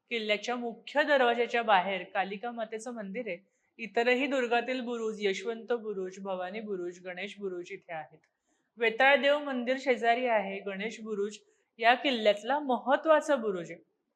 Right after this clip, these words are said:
या बुरुजाच्या खाली सैनिकांना राहायची सोय केली आहे. या गणेश बुर्जामध्येच एकापुढे एक असे तीन दरवाजे आहेत. किल्ल्याच्या बांधकामासाठी आलेल्या खर्चाच्या नोंदी पेशवे दप्तरात आहेत,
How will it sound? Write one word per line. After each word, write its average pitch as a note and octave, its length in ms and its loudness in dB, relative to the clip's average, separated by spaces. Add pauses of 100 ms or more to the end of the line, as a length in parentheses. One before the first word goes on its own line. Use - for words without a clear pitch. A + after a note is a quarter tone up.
(340)
या C4 180 10
बुरुजाच्या A#3 520 0
खाली G#3+ 380 2
सैनिकांना A#3+ 680 -2
राहायची G#3+ 420 2
सोय A#3 240 -2
केली D#3+ 380 -12
आहे. - 180 -20 (720)
या C4+ 160 4 (100)
गणेश A#3 320 2
बुर्जामध्येच A#3 1040 -2
एकापुढे A3+ 580 -4
एक G#3 340 -6 (100)
असे A#3+ 240 -6
तीन B3+ 380 -12
दरवाजे F#3+ 460 -6
आहेत. D#3+ 220 -8 (1160)
किल्ल्याच्या C#4+ 460 4
बांधकामासाठी C#4+ 960 6
आलेल्या B3 440 4 (160)
खर्चाच्या A#3 480 -4
नोंदी G#3+ 560 -10 (380)
पेशवे C4 360 2
दप्तरात C4+ 480 8
आहेत, F#3 320 8